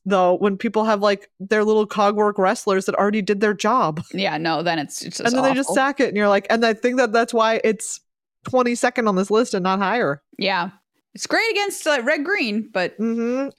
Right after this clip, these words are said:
Speaker 1: Everything else is, like, a little having a hard time. Having a hard time.
Speaker 2: Well, speaking of having a hard time, let's talk about the color data for this format because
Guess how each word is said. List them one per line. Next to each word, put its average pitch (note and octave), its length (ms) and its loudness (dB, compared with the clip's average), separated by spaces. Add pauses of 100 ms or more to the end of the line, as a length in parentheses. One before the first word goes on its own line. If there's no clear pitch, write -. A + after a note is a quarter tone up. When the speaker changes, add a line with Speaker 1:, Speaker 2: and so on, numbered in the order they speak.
Speaker 1:
Everything A#3+ 360 0
else C#4+ 260 0
is, C#4 120 -2
like, B3 180 0
a A#3 40 2
little C4 480 0 (800)
having A3+ 280 -2
a B3+ 60 0
hard B3 220 0
time. B3 380 -2 (320)
Having G3+ 480 -2
a G#3+ 80 0
hard F3+ 420 0 (140)
time. D#3 400 -2 (580)
Speaker 2:
Well, D4+ 380 2
speaking F#4+ 380 -2
of A#3 60 -2
having G3 300 -2
a F3+ 80 -2
hard F#3+ 220 0
time, F#3 260 -2
let's D#4+ 220 -2
talk G#4 160 0
about A#3 160 0
the G3 80 -4
color G3 320 0
data E3+ 440 -2 (140)
for G#3+ 220 0
this G#3 180 -2
format F#3 560 -2
because F#3+ 640 -2